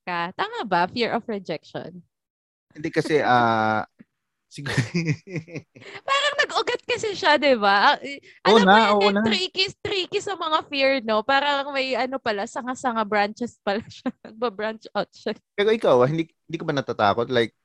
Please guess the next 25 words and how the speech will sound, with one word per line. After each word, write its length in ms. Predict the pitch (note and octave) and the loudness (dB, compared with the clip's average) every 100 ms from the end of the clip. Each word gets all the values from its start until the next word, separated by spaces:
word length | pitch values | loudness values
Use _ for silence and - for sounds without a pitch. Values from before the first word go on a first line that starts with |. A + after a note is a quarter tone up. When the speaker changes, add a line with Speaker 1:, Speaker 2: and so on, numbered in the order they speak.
| _ | _
Speaker 2:
kasi 180 | - D3+ | -12 0
ako, 240 | - D#3+ B2+ | 4 6 6
ah, 240 | E2+ G2 - _ _ _ _ _ _ _ - | 6 0 -8 _ _ _ _ _ _ _ -8
syempre, 560 | E3+ F3 D#3 B2+ A#2 | -6 -2 2 4 4
knowing 420 | A#2 B2+ B2 C3 | 4 2 2 0
na 140 | B2+ A#2 A#2 | 0 0 -2
ang 100 | A#2 | 0
aking, 320 | A2 G#2+ A#2 A2 G#2+ G#2+ G#2 F#2+ _ _ _ _ _ _ - | -2 -2 -8 -8 -8 -8 -10 -14 _ _ _ _ _ _ -6
ah, 560 | G#2 G2 F#2+ F#2+ F#2+ | -2 0 0 -2 -4
career 460 | - A2+ A2 B2 A#2 | -6 -6 -2 -2 -4
choice 400 | - G2 G2 - | -4 -4 -4 -6
is 160 | G#2 - | -14 -8
comedy, 640 | G#2 F#2 G#2 A2 G2 F#2 | -2 -2 -2 -4 -6 -8
ganyan. 460 | F2+ G2+ F#2 E2 D#2+ - | -8 -6 -6 -6 -8 -8
Eh, 320 | G#2 G2+ F#2 | -6 -4 -4
ngayon, 380 | A2+ B2 A2 G2+ | -2 0 0 -2
Speaker 1:
Mm-mm. 400 | A3 G#3 G3+ G#2 G3+ _ _ _ | -8 -10 -12 -14 -18 _ _ _
Speaker 2:
dami 240 | A#2 A2 | -2 0
kong 160 | A2+ A2+ | 0 -2
tinatry 460 | A#2 G#2+ - G2 F#2+ | 0 -2 -2 -6 -6
sa 80 | |
buhay 480 | G2 G2 F#2+ A#2+ C3+ | -6 -4 -2 -2 -2
ko 400 | - A#2 A2 G#2+ | -4 -2 0 -2
na, 520 | G#2 F2+ F2 E2 E2 - _ _ _ _ _ _ | -4 -6 -6 -8 -10 -14 _ _ _ _ _ _
na 200 | - A2 | -8 -4